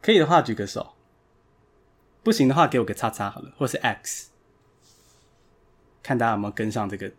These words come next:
步骤。<laughs> 很好，谢谢 Leslie。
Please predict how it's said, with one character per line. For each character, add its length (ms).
步 140
骤。 260
<laughs> 1000
很 180
好， 200
谢 100
谢 180
Leslie。 680